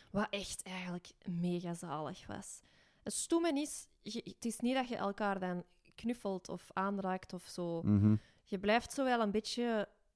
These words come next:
Speaker 1: uit elkaars buurt, omdat
Speaker 2: Ja.
Speaker 1: dat dan het beste zal zijn, zeker. Maar dat is toch niet hetzelfde. Nog niet, maar ik was al blij. We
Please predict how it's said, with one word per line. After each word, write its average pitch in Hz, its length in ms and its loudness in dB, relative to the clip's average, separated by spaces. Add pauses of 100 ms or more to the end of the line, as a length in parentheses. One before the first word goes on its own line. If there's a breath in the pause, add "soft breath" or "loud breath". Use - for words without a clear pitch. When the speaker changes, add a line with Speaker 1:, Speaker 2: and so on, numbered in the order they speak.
(360)
Speaker 1:
uit 185 360 0
elkaars 170 680 -2
buurt, - 840 -2 (400)
omdat - 260 6
Speaker 2:
Ja. - 80 8
Speaker 1:
dat 175 140 2
dan 175 140 0
het 160 180 -4
beste 185 360 -4
zal 214 240 -2
zijn, 220 220 0
zeker. 262 320 -2
Maar 226 100 0
dat 196 120 -2
is - 140 -10 (120)
toch - 240 -6
niet 170 160 -4
hetzelfde. 165 640 -6 (320 soft breath)
Nog - 180 -8
niet, 226 160 0
maar 233 240 4
ik 254 120 -6
was 233 160 0
al 175 180 0
blij. 175 380 0 (100)
We - 120 -14